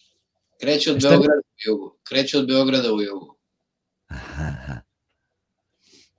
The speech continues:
Speaker 1: Znači, Beograd, Priština, Skoplje, Sofija, Atina, Tirana, Podgorica, Sarajevo. Pa okej, da, idu.
Speaker 2: A Zagreb? Gde ne, zar nije prvi bio Zagreb?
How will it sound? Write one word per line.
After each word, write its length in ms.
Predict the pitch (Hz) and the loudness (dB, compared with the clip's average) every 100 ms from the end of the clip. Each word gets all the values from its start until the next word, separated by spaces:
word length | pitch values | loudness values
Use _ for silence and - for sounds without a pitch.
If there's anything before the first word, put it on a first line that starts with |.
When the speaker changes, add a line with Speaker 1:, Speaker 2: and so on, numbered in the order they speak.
| _ - | _ -14
Speaker 1:
Znači, 260 | 107 117 107 | -8 -4 2
Beograd, 440 | 131 156 160 - - | 4 6 2 0 -2
Priština, 500 | 160 160 - 147 117 | 0 0 2 2 2
Skoplje, 560 | - - 147 147 143 113 | 0 2 2 2 2 4
Sofija, 640 | - 135 139 - 156 123 | 4 4 2 2 2 2
Atina, 680 | - - 147 160 139 104 - _ _ _ _ _ _ _ _ - | 2 2 4 4 2 0 -6 _ _ _ _ _ _ _ _ -6
Tirana, 580 | 127 120 135 151 147 - | 0 2 4 4 2 4
Podgorica, 520 | 139 143 151 143 143 | 4 6 4 4 2
Sarajevo. 420 | - 147 139 139 143 | 2 4 4 4 4
Pa 120 | 147 | 4
okej, 320 | 143 143 101 | 4 0 0
da, 200 | 120 117 | 0 0
idu. 380 | 107 107 104 95 - _ _ _ - 110 - | -2 -4 -8 -8 -14 _ _ _ -20 -20 -10
Speaker 2:
A 140 | 92 92 | -6 0
Zagreb? 580 | 110 131 175 185 180 - _ _ _ _ _ | 4 6 6 6 4 0 _ _ _ _ _
Gde 160 | 127 135 | 2 2
ne, 160 | 156 | 2
zar 140 | 117 110 | 2 4
nije 200 | 139 147 | 4 2
prvi 300 | 160 170 160 | 2 2 2
bio 200 | 170 156 | 2 2
Zagreb? 500 | 151 147 113 87 | 4 2 0 -4